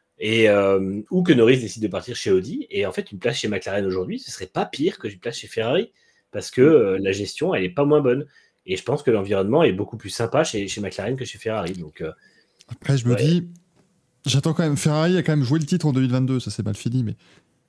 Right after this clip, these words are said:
Speaker 2: Ferrari était quand même, avait quand même l'une des deux meilleures voitures. McLaren,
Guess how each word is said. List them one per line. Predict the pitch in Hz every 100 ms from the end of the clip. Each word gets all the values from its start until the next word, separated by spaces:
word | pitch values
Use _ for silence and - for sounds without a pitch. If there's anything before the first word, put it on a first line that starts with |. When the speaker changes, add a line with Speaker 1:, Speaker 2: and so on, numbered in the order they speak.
| _ _ _ _ _ _ _ _ -
Speaker 2:
Ferrari | 98 139
était | 135 120
quand | 123 131
même, | 143 131 - _ -
avait | 156 170
quand | 170
même | 170 151 147 -
l'une | 147 160
des | 143
deux | 143
meilleures | 143 127
voitures. | 127 120 175 202 202 - -
McLaren, | - 143 139 151 143 165 185 190